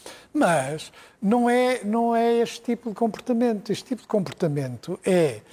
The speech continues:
corresponde a uma cultura. Não é, isto é, não é, não é indiferente. Corresponde a uma cultura que é parecida com a cultura das touradas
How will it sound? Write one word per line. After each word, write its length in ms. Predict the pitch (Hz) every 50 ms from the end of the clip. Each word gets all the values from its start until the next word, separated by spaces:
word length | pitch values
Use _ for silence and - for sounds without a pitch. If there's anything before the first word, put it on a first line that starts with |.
| - - - - - - _ _ - 196 -
corresponde 380 | - - 185 - - 262 269 247
a 40 | 247
uma 100 | 226 214
cultura. 600 | - - 208 175 - - 170 135 117 127 139 - _ _ _ _ _ _ _ _ _ _ _ _ _ _ _ _ _
Não 200 | - 311 349 349
é, 80 | 349 320
isto 200 | - - - 311
é, 160 | 302 294 285
não 200 | 240 262 269 262
é, 140 | 262 254 240
não 160 | 226 247 247
é 60 | 247
indiferente. 840 | 240 226 226 220 - - - 220 214 202 202 202 190 - - 147 131 -
Corresponde 400 | - 214 185 - - 240 202 180
a 40 | 175
uma 120 | 165 196
cultura 760 | - - 233 226 190 - - - 175 151 143 135 139 147 165 - _ _ _ - - - - - - - _ _
que 180 | - 247 240
é 60 | 220 -
parecida 580 | - - 247 - - - - 285 277 240 247
com 120 | - - 208
a 40 |
cultura 340 | - - 214 165 - 196 175
das 180 | 165 165 151 -
touradas 640 | - 175 160 151 147 131 123 113 120 156 170 -